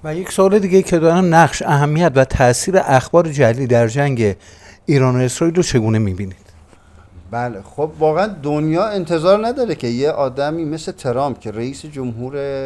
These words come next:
Speaker 2: یکی از ابرقدرت‌های، اه، جهان هستش، آدم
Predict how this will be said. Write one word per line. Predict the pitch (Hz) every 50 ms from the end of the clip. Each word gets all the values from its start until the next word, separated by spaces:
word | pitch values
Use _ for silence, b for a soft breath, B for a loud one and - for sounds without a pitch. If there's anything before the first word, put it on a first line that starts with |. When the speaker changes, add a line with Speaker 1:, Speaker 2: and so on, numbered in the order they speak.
| 131 - - - -
Speaker 2:
یکی | 107 117 117 - 131
از | 127 123 -
ابرقدرت‌های، | - 101 98 101 101 98 - 101 95 98 98 95 90 - 104 113 123 123 120 107 95 - b b b b b b b b b b b b b b b _ _ -
اه، | 92 92 90 85 82
جهان | 101 113 107 98 107 104 98 98
هستش، | 95 - 101 101 98 - - - 113 135 151 143 123 113 113 113 110 113 - -
آدم | - 113 120 120 127 139 147